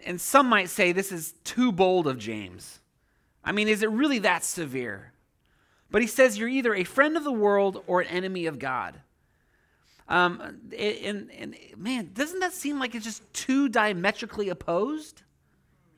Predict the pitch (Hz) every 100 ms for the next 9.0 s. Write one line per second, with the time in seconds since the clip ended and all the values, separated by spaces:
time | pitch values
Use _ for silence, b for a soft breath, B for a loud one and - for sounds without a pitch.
0 | _ _ _ _ _ _ _ _ _ _
1 | - 233 277 254 - 392 381 302 262 185
2 | 226 233 226 190 185 160 156 170 165 135
3 | 123 120 104 76 69 - 156 175 170 165
4 | 143 127 190 214 - 170 143 - b b
5 | b - 165 151 143 147 _ - 180 175
6 | - - 165 117 107 87 82 76 - 156
7 | 160 170 156 170 185 170 175 160 156 151
8 | 143 143 143 143 131 131 156 156 151